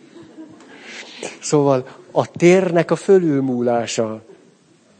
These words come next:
A, öm, egy kedves ismerősöm Afrikában dolgozott. Ezt a történetet éppen most Nagybőjtnek a végén hallottam tőle. Afrikában volt kint tizenvalahány évig. Egy ilyen igazi,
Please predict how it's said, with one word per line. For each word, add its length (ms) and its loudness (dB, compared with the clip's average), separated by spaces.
A, 160 0
öm, 380 -6
egy 220 -10
kedves 380 2
ismerősöm 760 0
Afrikában 840 0
dolgozott. 640 -4
Ezt 260 -2
a 40 -4
történetet 840 2
éppen 480 0
most 300 -4
Nagybőjtnek 840 2
a 160 -4
végén 420 2
hallottam 600 0
tőle. 500 -6
Afrikában 680 4
volt 240 2
kint 200 -2
tizenvalahány 1000 0
évig. 600 -4
Egy 220 0
ilyen 140 4
igazi, 720 0